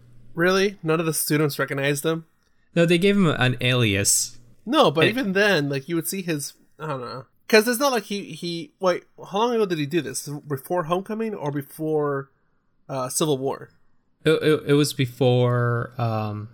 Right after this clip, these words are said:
Speaker 2: Civil War.
Speaker 1: Okay, okay. Then I can see, okay. Now I get it.
Speaker 2: Yeah.
Speaker 1: 'Cause I was like, who, like, who would have seen him in Civil War and then, like, not recognized them before Spider-Man?
Speaker 2: Oh, no, no, no. Actually, after, because the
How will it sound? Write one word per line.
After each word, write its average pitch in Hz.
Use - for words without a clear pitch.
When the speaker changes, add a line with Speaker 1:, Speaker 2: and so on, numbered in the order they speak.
Speaker 2:
Civil 113
War. -
Speaker 1:
Okay, 139
okay. 131
Then 151
I 151
can 131
see, -
okay. -
Now 160
I 143
get 123
it. -
Speaker 2:
Yeah. -
Speaker 1:
'Cause 233
I 240
was 208
like, 180
who, -
like, 170
who 320
would 277
have 226
seen 254
him 220
in 175
Civil 208
War 170
and 170
then, 170
like, 160
not 160
recognized 143
them 139
before 156
Spider-Man? 135
Speaker 2:
Oh, 202
no, 208
no, 202
no. 156
Actually, -
after, 127
because 135
the 101